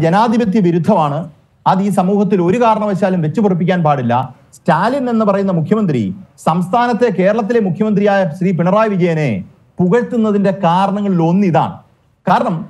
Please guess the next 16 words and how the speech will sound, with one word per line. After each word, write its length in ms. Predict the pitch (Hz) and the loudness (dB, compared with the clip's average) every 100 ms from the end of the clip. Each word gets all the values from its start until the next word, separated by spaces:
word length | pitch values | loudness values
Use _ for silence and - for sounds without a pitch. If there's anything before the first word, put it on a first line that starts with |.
| - - | -10 -4
സംഘപരിവാർ 680 | 190 220 262 254 247 254 240 196 | -2 0 0 0 0 0 0 0
വിരുദ്ധതയുടെ 540 | 202 175 208 220 208 190 | 0 0 0 2 2 0
ഒരു 100 | 180 175 | -2 0
കോട്ട 300 | 190 220 - 117 - - _ _ 160 | 0 0 -2 -2 -4 -16 _ _ -2
മുന്നോട്ട് 300 | 185 226 185 | 0 0 0
വെക്കാൻ 240 | 175 185 175 160 - - | -2 0 -2 -4 -6 -4
മുഖ്യമന്ത്രി 340 | 147 208 185 160 | 0 0 0 0
പിണറായി 320 | 160 170 170 | 0 2 0
വിജയന് 200 | 156 165 147 | 0 -2 -2
കഴിയുന്നു 360 | 147 151 147 143 131 | 0 0 0 -2 -2
എന്നുള്ളതാണ്. 400 | 120 107 95 - - _ _ 160 | 0 0 -2 -8 -18 _ _ 0
വികസനം 400 | 240 240 247 240 190 - - _ - | 0 0 -2 -4 -6 -12 -20 _ -2
കൊണ്ടുവരാൻ 420 | 202 233 254 220 175 | 0 2 2 2 0
കഴിയുന്നു. 280 | 151 123 104 107 - _ _ _ - | -2 -2 -4 -6 -18 _ _ _ 0
കേന്ദ്ര 320 | 196 240 240 214 | 2 2 -2 -2
സർക്കാരിൻ്റെ 560 | 214 226 226 220 220 | -2 0 0 0 -2